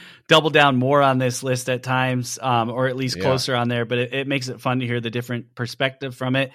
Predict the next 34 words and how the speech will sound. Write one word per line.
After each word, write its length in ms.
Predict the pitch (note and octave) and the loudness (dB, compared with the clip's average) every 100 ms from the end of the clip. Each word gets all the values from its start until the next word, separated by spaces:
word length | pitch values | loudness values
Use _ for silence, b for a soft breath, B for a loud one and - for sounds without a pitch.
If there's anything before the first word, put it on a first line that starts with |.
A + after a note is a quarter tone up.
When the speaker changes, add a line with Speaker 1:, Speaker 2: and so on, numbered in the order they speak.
| B B B | B B B
Speaker 1:
And 100 | E3 | 4
I 120 | G#3 | 4
gotta 180 | G#3+ G#3+ | 4 4
go 120 | A3+ | 4
with 140 | A3+ | 2
my 140 | G#3+ G3 | 2 2
other 220 | G3+ G#3+ | 2 2
big 340 | D3+ F3 F#3 F3 | 0 0 -2 0
complaint 500 | F#3+ E3 E3+ G3+ - | 0 2 2 0 -2
out 200 | D3+ F3 | 0 0
of 80 | E3+ | 2
the 100 | E3 | 0
draft 460 | C#3 C#3+ F3 G#3 D#3+ | 2 4 4 0 0
and 100 | D3+ | 0
over 160 | D#3 | 0
the 100 | D3 | 0
past 300 | D3+ D#3+ E3+ | 0 0 0
couple 260 | F#3 E3 C#3 | 0 -2 -2
years 440 | C3 D#3 G3 E3 | -2 -2 -2 -4
is, 260 | D3 B2+ - b b b - | -6 -6 -10 b b b -6
and 180 | B2+ C3 | -4 -4
here 240 | C3+ D#3 | 0 0
we 140 | E3 | 2
are 220 | E3+ F3 D3+ | 2 2 0
dealing 440 | B2+ C#3+ E3 D#3+ | -4 -2 0 0
with 160 | E3 E3 | 0 0
it 140 | D#3 | -2
when 100 | D3+ | -2
we 200 | D#3 D3+ | -2 -4
talk 260 | C#3+ D3 D3 | -4 -6 -2
about 400 | D3+ D#3+ D#3+ - | -2 0 -2 -6
position 400 | C3+ A3 - D3 | -6 -4 -4 -2
battles, 460 | B2+ B2+ C3+ B2 | 0 0 -2 -4
is 360 | C3+ D3 C3 | -4 -4 -4